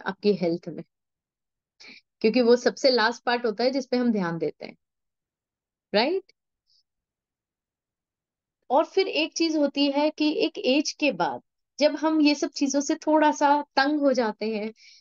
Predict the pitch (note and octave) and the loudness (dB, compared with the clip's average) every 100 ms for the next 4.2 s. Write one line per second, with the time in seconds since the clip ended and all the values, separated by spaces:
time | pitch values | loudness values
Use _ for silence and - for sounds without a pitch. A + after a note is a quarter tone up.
0 | _ C4 C4+ C4 C#4 C4 B3+ B3 C4 A#3+ | _ 2 4 2 2 2 2 2 2 0
1 | G#3+ G#3+ B3 A3 F#3+ F#3 F#3 D#3+ - - | 0 0 2 2 2 0 -2 -4 -12 -20
2 | _ _ - _ E4 E4+ D4+ F4 F4 C#4 | _ _ -20 _ -2 0 -2 -2 -2 0
3 | A#3+ C#4+ D4+ C#4 C4 A3+ F#3 G#3+ G#3+ G#3 | 2 0 0 0 -2 -2 -4 -2 0 0
4 | F#3 G3 | 0 -4